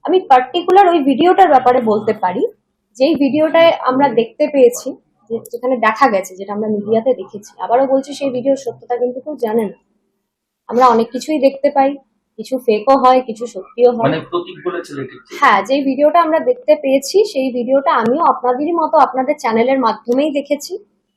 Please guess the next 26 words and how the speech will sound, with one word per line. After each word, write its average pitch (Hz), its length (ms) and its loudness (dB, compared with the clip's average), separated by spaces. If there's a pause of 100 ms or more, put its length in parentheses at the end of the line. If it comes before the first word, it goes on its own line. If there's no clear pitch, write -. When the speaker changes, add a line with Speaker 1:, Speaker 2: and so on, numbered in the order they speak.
(140)
Speaker 1:
আবারও 277 340 4
বলছি, 339 280 0
কোনো 320 200 0
অভিযোগ 285 440 2
আমাদের 262 360 2
কাছে 285 220 -4
এখনো 262 320 -2
পর্যন্ত 254 420 -4
কিন্তু 269 320 -6
আসেনি। 233 440 0 (600)
তা 285 160 6
সত্ত্বেও 311 460 2
আমি 359 240 4
বলবো 294 500 2
যে 320 400 2
যদি 277 320 2
কোনো 277 240 0
অন্যায় 226 380 2
হয়ে 214 200 -2
থাকে 240 300 -8
বা 262 120 -2
এই 226 100 -2
ঘটনা 233 360 -4
যদি 302 240 -6
সত্যি 220 500 -6
হয়, 254 160 -4